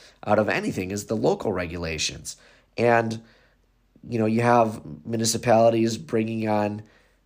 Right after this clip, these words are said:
new staff, and every time they have a new staff come in, they, they take a look at the regulations and they change and tweak 'em. And, "Hey, we do this here. Let's add this. Let's add that." And a lot of times, some of those things on the outset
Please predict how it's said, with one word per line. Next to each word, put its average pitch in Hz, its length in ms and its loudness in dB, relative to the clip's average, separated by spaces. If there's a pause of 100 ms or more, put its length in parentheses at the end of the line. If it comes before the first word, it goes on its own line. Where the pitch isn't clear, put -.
(140)
new 123 240 2
staff, 117 460 4
and 117 80 -2
every 117 140 0
time 117 180 0
they 110 80 0
have 101 140 0
a 104 40 0
new 107 200 -2
staff 104 460 0
come 127 200 -2
in, 143 220 2
they, 117 140 0
they 104 200 -2
take 110 320 -4
a 104 40 -4
look 104 180 0
at 101 80 -6
the 101 80 -2
regulations 101 640 -2
and 101 100 -6
they 92 80 -8
change 98 400 -6
and 101 80 -12
tweak 101 260 -6
'em. 117 140 -2
And, 110 100 -6 (160)
"Hey, 190 140 6
we 143 140 6
do 123 160 2
this 123 240 2
here. 202 180 4
Let's 110 300 0
add 127 240 2
this. 156 260 0
Let's 101 240 -4
add 107 240 -2
that." - 380 0 (320)
And 147 100 -2
a - 20 4
lot 214 140 4
of - 60 -6
times, 135 340 0 (380)
some - 180 -2
of 170 60 -2
those 151 120 4
things 139 200 0
on 110 160 2
the 107 120 -4
outset 110 600 0